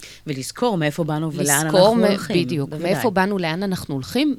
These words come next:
Speaker 2: וגם מה התרומה האישית שלנו. נכון ש-, שכל הזמן אני אומרת, נכון, יש תוכנית עבודה על שולחן הממשלה, שהעלתה כבר הרבה מאוד אבק,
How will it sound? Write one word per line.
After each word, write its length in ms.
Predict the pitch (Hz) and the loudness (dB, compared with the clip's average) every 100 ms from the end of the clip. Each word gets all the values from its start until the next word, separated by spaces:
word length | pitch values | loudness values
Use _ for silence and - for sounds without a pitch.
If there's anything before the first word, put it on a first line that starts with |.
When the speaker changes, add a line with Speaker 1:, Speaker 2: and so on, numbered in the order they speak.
| 165 | -4
Speaker 2:
וגם 420 | 156 143 160 160 | -6 -4 -4 -2
מה 180 | 180 233 | 0 0
התרומה 400 | 208 - 170 175 | 0 -2 -2 0
האישית 380 | 180 165 - 170 | 0 -2 -2 -2
שלנו. 340 | - 143 143 151 | -2 -2 -2 -4
נכון 320 | 160 277 285 | -2 0 0
ש-, 80 | 262 240 - | 0 0 -2
שכל 320 | - 208 240 | -6 -2 0
הזמן 220 | 254 285 | 2 2
אני 160 | 254 220 | 0 -2
אומרת, 260 | 202 233 226 | -4 -2 -4
נכון, 280 | 180 - 226 | -6 -2 -2
יש 120 | 190 | -2
תוכנית 360 | - - 214 208 | -4 -6 -6 -4
עבודה 300 | 190 160 170 | -6 -4 -4
על 60 | 185 | -4
שולחן 400 | 170 156 180 175 | -4 -6 -6 -6
הממשלה, 580 | 160 139 - 147 180 262 - - - | -6 -6 -6 -4 -2 -4 -10 -20 -12
שהעלתה 340 | - 196 - 262 | -2 0 2 0
כבר 140 | 277 | 2
הרבה 320 | 226 190 196 | 2 2 2
מאוד 260 | 220 208 170 | 4 2 2
אבק, 480 | 135 123 156 208 | -2 -2 -2 -4